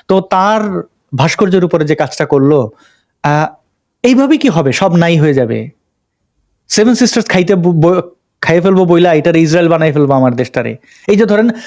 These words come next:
আপনাকে অনেকে বকাঝকা করবে, আমাকে বলে, আহ, নাস্তিক, একটু বলে, কিন্তু আমি তো মুসলমানদের সবচেয়ে বেশি ভালোবাসি এই উপত্যকার, আমি মনে করি। নাহলে তো আমি তো আমেরিকায় বসে আছি, আমেরিকার দালালি তো করতে পারি,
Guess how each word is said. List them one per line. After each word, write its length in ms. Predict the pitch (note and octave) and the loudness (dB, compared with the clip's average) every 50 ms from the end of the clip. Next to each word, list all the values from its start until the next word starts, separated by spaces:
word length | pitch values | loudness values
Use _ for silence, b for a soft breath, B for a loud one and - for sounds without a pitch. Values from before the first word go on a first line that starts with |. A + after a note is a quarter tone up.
| B B | B B
আপনাকে 420 | B - - F3+ A3 A3+ G#3 A#3 G#3 | B -6 -4 -2 -2 -2 0 2 0
অনেকে 240 | F#3 E3+ E3+ E3 | 0 0 0 0
বকাঝকা 380 | E3 D3+ D3+ D#3 D3+ C#3 C#3 C3 | 0 0 0 0 0 0 0 0
করবে, 200 | A#2+ D3+ D#3 F#3+ | 0 0 0 0
আমাকে 340 | F#3+ F#3 G3 G3+ F#3+ G#3+ F#3+ | 0 0 0 0 0 0 0
বলে, 520 | D#3+ D#3+ D#3 D3+ D3 C#3+ C#3+ - - - E3+ | 2 2 2 2 2 2 0 -2 -4 -8 -12
আহ, 260 | D3+ D3+ D#3+ D3+ D#3+ E3 | -10 -6 -4 -2 -2 0
নাস্তিক, 520 | E3 D#3+ D#3 C#3+ C3+ - - D3+ C3 - | 0 0 0 0 -2 -4 -4 -6 -4 -2
একটু 120 | F3+ G#3+ | -2 -2
বলে, 300 | A#3 G3+ G#3 C4+ B3+ G#3+ | 0 2 2 2 2 0
কিন্তু 200 | - G#3+ F#3 - | 0 -2 -2 -2
আমি 200 | F#3+ F3 F#3 A3 | -2 0 0 2
তো 80 | A3+ C4+ | 2 2
মুসলমানদের 500 | A3+ A3 G3+ - A3+ A3 G#3 G3+ F#3+ F#3+ | 2 2 2 2 0 2 2 2 0 0
সবচেয়ে 300 | - G3+ G3 - - F3+ | 0 -2 -4 0 0 0
বেশি 160 | E3 C#3 D3 | 0 0 0
ভালোবাসি 380 | C3+ B2 B2 C3 A#2+ A#2+ A2+ F3+ | 0 0 0 0 0 0 0 2
এই 60 | G#3 | 2
উপত্যকার, 460 | G3+ D#3+ E3+ D#3+ - - C3+ - C#3 | 2 2 0 -2 -2 -4 -2 0 0
আমি 140 | C3+ C#3 C#3 | 0 2 2
মনে 240 | C3+ B2+ A#2+ A#2 G#2+ | 2 2 2 0 -2
করি। 180 | - A#2 A2+ A2+ _ B B B B B B B | -4 -6 -8 -10 _ B B B B B B B
নাহলে 180 | G3 G#3+ G#3+ | 2 2 2
তো 80 | G3+ A3+ | 2 0
আমি 180 | G3+ F#3+ G#3 G#3 | 0 2 2 2
তো 100 | A3+ G#3 | 2 2
আমেরিকায় 340 | F#3+ G3 F#3+ F#3 G3 F#3 | 2 2 2 2 2 2
বসে 200 | E3 E3+ - - | 2 0 0 -2
আছি, 140 | D#3 - E3+ | -2 0 0
আমেরিকার 360 | E3 D#3+ E3+ E3+ E3 F#3 E3+ | 2 2 0 0 0 0 0
দালালি 320 | D#3 E3+ E3 E3 D#3 D3+ C#3 | 2 2 2 2 2 0 0
তো 100 | - B2 | 0 -2
করতে 260 | B2 B2 A2 - A#2+ | -4 -4 -4 -4 -6
পারি, 200 | A#2 A#2 - | -6 -6 -8